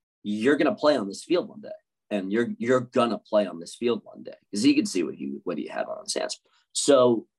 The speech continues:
Jones, eventually he goes to Vanderbilt, and it comes time for, uh, for his coach saying, "Okay, I think you're ready to go to the Cape." And Jones goes,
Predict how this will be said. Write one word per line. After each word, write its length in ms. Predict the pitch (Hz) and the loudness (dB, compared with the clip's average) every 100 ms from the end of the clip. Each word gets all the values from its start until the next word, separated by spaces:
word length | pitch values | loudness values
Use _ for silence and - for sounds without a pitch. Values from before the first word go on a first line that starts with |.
| - | -16
Jones, 800 | 113 107 165 160 113 104 104 - _ _ _ _ _ _ _ | -8 -2 0 0 -2 -4 -6 -10 _ _ _ _ _ _ _
eventually 760 | 127 117 110 139 160 - 117 107 | -2 0 -2 -2 -2 -2 -2 -2
he 80 | 110 | -2
goes 260 | 120 135 | 0 0
to 80 | - | -2
Vanderbilt, 560 | 113 127 110 90 78 - _ | -6 -6 -6 -6 -8 -10 _
and 100 | 113 | -4
it 80 | 110 | -4
comes 240 | 127 110 - | -6 -8 -6
time 280 | 101 95 90 - | -8 -8 -12 -4
for, 400 | 98 90 90 85 | -2 0 -2 -2
uh, 220 | 82 80 - | -4 -4 -4
for 320 | 80 78 76 - | -4 -4 -8 -6
his 140 | 101 | -4
coach 200 | - 90 | -2 -4
saying, 200 | - 82 | -4 -4
"Okay, 280 | - - 139 | -2 0 0
I 60 | 139 | 0
think 180 | 131 113 | -4 -4
you're 100 | 107 | -2
ready 200 | 110 104 | 0 0
to 80 | 101 | -2
go 180 | 101 | -2
to 60 | 95 | -4
the 60 | 95 92 | -6 -6
Cape." 280 | - 123 - _ _ _ _ | -2 0 -2 _ _ _ _
And 180 | 110 107 | 4 6
Jones 340 | 113 131 120 | 6 4 2
goes, 440 | - 107 98 95 | -2 -2 -2 -6